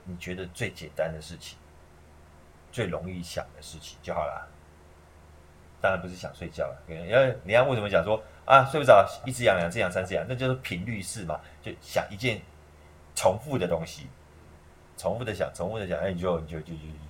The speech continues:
就平息，平静下来，因为你脑子里面就开始整个循环只有一个单一的事件，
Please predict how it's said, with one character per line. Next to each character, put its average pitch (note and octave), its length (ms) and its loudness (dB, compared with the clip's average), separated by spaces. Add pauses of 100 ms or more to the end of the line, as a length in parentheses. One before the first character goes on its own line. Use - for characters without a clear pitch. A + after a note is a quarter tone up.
(220)
就 - 100 -14
平 D#2 220 -12
息， - 180 -14 (320)
平 D#2 160 -12
静 E2 80 -6
下 D2 140 -8
来， - 100 -10 (480)
因 B2+ 80 -2
为 B2+ 200 2 (440)
你 B2+ 100 0
脑 G2 300 6
子 F#2+ 140 -8
里 F2 100 -4
面 G2 160 -4
就 F#2+ 100 -8
开 F#2 160 -8
始 E2 80 -12
整 D2 180 -12
个 D2+ 140 -10 (600)
循 G2 200 -8
环 F#2 200 2
只 G2 80 -6
有 F2+ 80 -2
一 D2+ 100 -12
个 F2 120 -8
单 F2 300 6
一 F2 80 0
的 D#2+ 80 -4
事 D#2 200 -10
件， C#2 260 -12